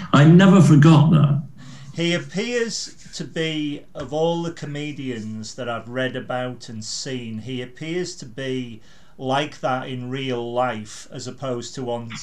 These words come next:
Speaker 2: on stage. Could
Speaker 1: He
Speaker 2: you
Speaker 1: had an amazing life
Speaker 2: Yeah.
Speaker 1: off stage. He was a bird watcher, a fisherman, a family man. He, he did the lot.
Speaker 2: Yeah, yeah.
Speaker 1: And dear Ernie and Doreen had their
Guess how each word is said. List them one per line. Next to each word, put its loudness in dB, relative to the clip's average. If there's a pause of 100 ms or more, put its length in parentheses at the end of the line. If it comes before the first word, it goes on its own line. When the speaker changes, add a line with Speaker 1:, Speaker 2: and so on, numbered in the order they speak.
Speaker 2:
on -8
stage. -10 (840)
Could -4
Speaker 1:
He 10
Speaker 2:
you 12
Speaker 1:
had 8
an 4
amazing 8
life 6
Speaker 2:
Yeah. 4
Speaker 1:
off 6
stage. 4 (580)
He 8
was 10
a 10
bird 8
watcher, 6
a 8 (300)
fisherman, 8 (400)
a 8
family 8
man. 8
He, 8
he 10
did 8
the 8
lot. 6
Speaker 2:
Yeah, -2
yeah. -4 (480)
Speaker 1:
And 8
dear 8
Ernie 6
and 8
Doreen 8
had 6
their 8